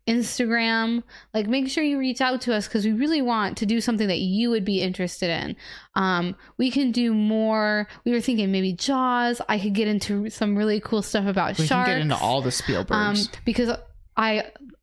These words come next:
Speaker 1: love paleontology,
Speaker 2: And I love, I love
Speaker 1: and I
Speaker 2: Raiders
Speaker 1: love
Speaker 2: of the
Speaker 1: mar-,
Speaker 2: Lost Ark.
Speaker 1: <laughs> I'm like, I love marine biology. So if you wanna hear a bunch of facts about sharks,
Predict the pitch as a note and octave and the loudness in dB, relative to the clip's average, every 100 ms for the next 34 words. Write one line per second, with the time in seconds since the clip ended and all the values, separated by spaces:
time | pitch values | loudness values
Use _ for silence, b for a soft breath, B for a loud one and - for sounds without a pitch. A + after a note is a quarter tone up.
0 | _ G#3+ A#3 A#3 A#3 B3 A#3+ A#3+ G3+ A3+ | _ 0 0 0 0 2 2 0 2 2
1 | D#3 C3+ D#3 E3+ F3 E3 - D#3+ - C4+ | 2 2 2 2 0 2 2 2 2 2
2 | C4+ - C4+ C4+ C#4+ F#3+ C#4+ - D3+ D3+ | 2 2 2 2 2 2 2 2 2 0
3 | - B2+ D#3 F#3 C4+ B3 - A#3 A#3 A3+ | 2 2 2 2 2 0 0 0 2 2
4 | A3+ A3+ A3+ C4 B3+ A3+ A#3 C#4+ F4 G#3 | 2 2 2 2 2 2 2 2 2 0
5 | F#3 F3 F3 B B B - B3+ A#3+ A#3 | 2 0 0 B B B 0 2 2 0
6 | B B B - A3 G#3+ A3 A#3+ B3 B3 | B B B -2 0 2 2 4 2 2
7 | B3 A#3+ A#3+ A#3 A#3+ A#3+ A#3 A3+ A#3 A3+ | 2 2 2 2 0 0 0 -2 0 0
8 | G#3+ G#3+ D#4+ C4 A#3+ - | 0 0 0 0 -2 -8